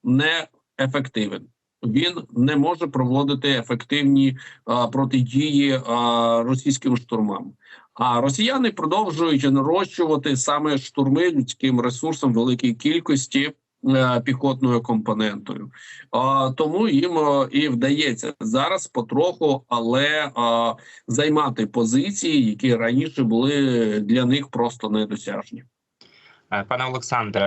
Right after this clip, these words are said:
Speaker 2: е, моніторинговий проект Deep State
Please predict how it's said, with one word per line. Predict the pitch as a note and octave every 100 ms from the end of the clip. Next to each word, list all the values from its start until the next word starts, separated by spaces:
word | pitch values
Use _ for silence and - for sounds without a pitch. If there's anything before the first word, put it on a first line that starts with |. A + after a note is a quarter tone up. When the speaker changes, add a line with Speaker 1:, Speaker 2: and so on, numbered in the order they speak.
| -
Speaker 2:
е, | G#2 G2 G2 G2+ G2 -
моніторинговий | A2 A2 A#2 B2 C#3+ C3+ A#2+ C3 B2
проект | A#2+ B2 A#2+ A#2+
Deep | G#2 A#2+
State | A2+ - C3+